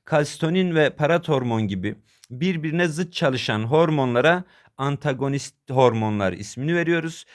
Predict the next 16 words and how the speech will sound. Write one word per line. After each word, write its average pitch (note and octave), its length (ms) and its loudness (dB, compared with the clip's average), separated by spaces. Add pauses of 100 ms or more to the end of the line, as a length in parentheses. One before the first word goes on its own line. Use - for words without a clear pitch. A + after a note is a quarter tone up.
(260)
Birbiriyle G3 520 0
aynı G3+ 280 0
yönlü D#3+ 260 0
çalışanlara A#2+ 640 -4
ise - 420 -4 (260)
sinerjit D3+ 840 -2
hormonlar C3 920 -2 (280)
ismini C#3 440 -2
vereceğiz. G#2+ 640 2 (160)
Zıt C#3 300 -4
çalışmaya A2+ 600 2
antagonist A2+ 680 -2
çalışma, F3 600 -2 (340)
aynı F3+ 280 2
yönlü A#2 320 2
çalışmaya A#2+ 720 -2